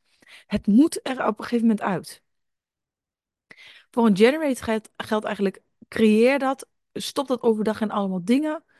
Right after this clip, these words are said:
Dan ben je moe, ben je voldaan, ga je slapen en dan kun je je batterij weer opladen. Als je dus niet moe, voldaan en eigenlijk gewoon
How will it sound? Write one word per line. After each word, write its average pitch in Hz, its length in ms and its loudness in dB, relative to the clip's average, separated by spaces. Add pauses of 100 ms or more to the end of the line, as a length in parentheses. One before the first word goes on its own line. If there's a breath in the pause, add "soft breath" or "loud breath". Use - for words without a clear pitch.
(180 soft breath)
Dan 208 140 -6
ben 208 120 2
je 202 80 0
moe, 254 220 4
ben 220 140 -4
je 202 80 -2
voldaan, 202 420 -4
ga 208 140 -8
je 190 120 -4
slapen 226 440 -2
en 202 100 -8
dan 202 100 -8
kun 208 120 -6
je 202 60 -2
je 196 60 -4
batterij 185 480 -10
weer 175 100 -16
opladen. 165 580 -12 (920)
Als 220 180 -2
je 247 60 0
dus 208 160 2
niet 220 400 2
moe, 254 240 2
voldaan 208 540 -4
en 190 120 -8
eigenlijk 208 320 -8
gewoon 185 240 -8